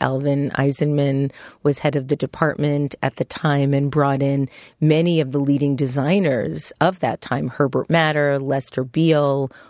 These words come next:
Armin Hoffman. And you've said that they were a great inspiration to you. And I was wondering if you could talk a bit about how they inspired you and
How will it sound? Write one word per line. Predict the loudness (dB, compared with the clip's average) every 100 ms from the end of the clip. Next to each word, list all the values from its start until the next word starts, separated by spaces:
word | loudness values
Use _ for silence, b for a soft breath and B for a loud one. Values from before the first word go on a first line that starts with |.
| B
Armin | -2 0 -2
Hoffman. | 0 -2 -2 -2 0 0 -2 -6 B B B B
And | 0 2 0
you've | 0 0 0
said | 0 0 2
that | 0 0
they | 0 2
were | 2 2 4 2 -2 -4
a | -4
great | -2 0 2 2 -2 -2
inspiration | -2 -2 -2 -2 0 0 -2 -4
to | -2 -2
you. | 0 0
And | 0
I |
was | 0 0
wondering | 0 2 2
if | 0 -2
you |
could | -6
talk | -2 -2 0
a | 0
bit | 2 2 2 -2 -6 B B B
about | 0 0 -2
how | -2 0 2
they | 0 -2
inspired | -2 -4 -4 -4 -4 -4 -2
you | 0 0
and | 0 -2